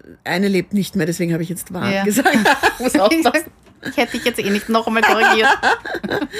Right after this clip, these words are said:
Speaker 1: Ähm, äh, ja, also die, die, die, ich habe bei der Dionne Warwick das Gefühl, dass die sehr sauber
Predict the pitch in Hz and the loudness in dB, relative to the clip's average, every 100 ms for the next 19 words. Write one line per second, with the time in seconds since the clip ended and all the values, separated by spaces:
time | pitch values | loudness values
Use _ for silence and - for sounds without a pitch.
0 | 440 349 311 254 240 254 - - - - | -4 0 2 2 0 -4 -10 -18 -18 -20
1 | - 196 208 208 220 - 226 233 254 202 | -8 -2 0 0 -2 -6 0 0 0 -4
2 | - 196 220 226 214 202 - 196 117 110 | -10 -4 -2 -2 -4 -6 -6 -6 -6 -10
3 | - 175 208 202 220 233 226 - 220 220 | -8 -2 -2 0 -2 0 -2 -6 -4 -2
4 | 214 196 208 208 202 - 208 - 214 196 | -2 -4 -4 -6 -10 -10 -12 -6 -6 -6
5 | - 190 - 175 165 170 127 123 151 139 | -8 -10 -6 -4 -4 -4 -4 -2 -4 -6